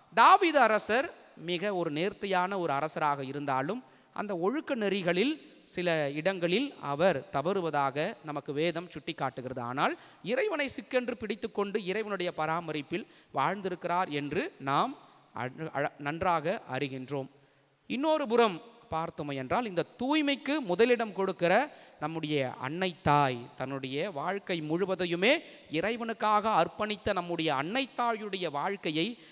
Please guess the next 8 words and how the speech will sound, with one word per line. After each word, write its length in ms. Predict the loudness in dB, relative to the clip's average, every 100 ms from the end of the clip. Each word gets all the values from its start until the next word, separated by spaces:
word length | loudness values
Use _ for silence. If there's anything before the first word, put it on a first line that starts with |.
| -6
நம்மால் 480 | -4 0 0 0 0
பார்க்க 380 | -2 -2 -2
முடிகிறது. 480 | -4 -4 -4 -4 -4 -6 -10 _ _ _ _
இந்த 360 | -6 -4 -4 -4
தாவீது 380 | 0 0 0 -2
அரசருடைய 480 | -2 -4 -4 -2 -2
வாழ்க்கையில் 440 | -2 -4 -4 -6
இருக்கிற 240 | -4 -6